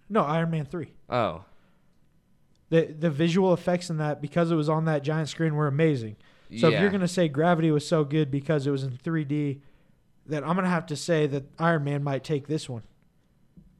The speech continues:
Speaker 1: But then again,
Speaker 2: Personal opinion, honestly.
Speaker 1: Yeah, exactly. I, Lone Ranger had some, uh, had some good visual effects. I
Speaker 2: Yeah.
Speaker 1: don't think it was as good as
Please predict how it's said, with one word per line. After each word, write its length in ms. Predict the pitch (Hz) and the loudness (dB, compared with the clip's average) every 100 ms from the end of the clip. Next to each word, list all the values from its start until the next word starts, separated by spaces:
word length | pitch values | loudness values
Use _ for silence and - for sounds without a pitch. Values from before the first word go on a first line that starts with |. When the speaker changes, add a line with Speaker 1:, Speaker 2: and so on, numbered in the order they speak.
| _ | _
Speaker 1:
But 220 | 151 143 147 | -4 -2 0
then 140 | 160 | 0
again, 180 | 151 208 | 6 6
Speaker 2:
Personal 260 | 151 160 | 6 4
opinion, 320 | 139 123 113 104 | 2 0 -4 -2
honestly. 520 | 101 101 - 98 - | -4 -6 -8 -10 -6
Speaker 1:
Yeah, 100 | - | -2
exactly. 540 | - 175 170 180 175 117 | 2 2 2 0 0 -4
I, 160 | 160 139 - | -2 -2 -4
Lone 320 | 226 170 226 214 | 2 6 6 4
Ranger 600 | 196 208 208 208 180 - | 0 0 0 0 -2 -2
had 200 | 185 202 | 0 0
some, 240 | 214 190 175 - - | -2 -10 -12 -18 -18
uh, 40 | 185 - 190 | -18 -12 -6
had 200 | 196 208 | -6 -6
some 160 | 196 | -4
good 180 | 170 175 | -4 -2
visual 420 | 139 160 190 180 | -2 -2 0 0
effects. 400 | 180 180 147 160 | 0 -2 -2 -2
I 40 | 175 | 0
Speaker 2:
Yeah. 100 | 170 | 0
Speaker 1:
don't 180 | 175 175 | 0 -2
think 160 | 175 | -4
it 60 | 165 | 0
was 160 | 156 139 | 0 -2
as 140 | 139 | -6
good 360 | 131 156 170 165 | 0 4 4 4
as 440 | 156 151 147 127 | -2 0 -2 -4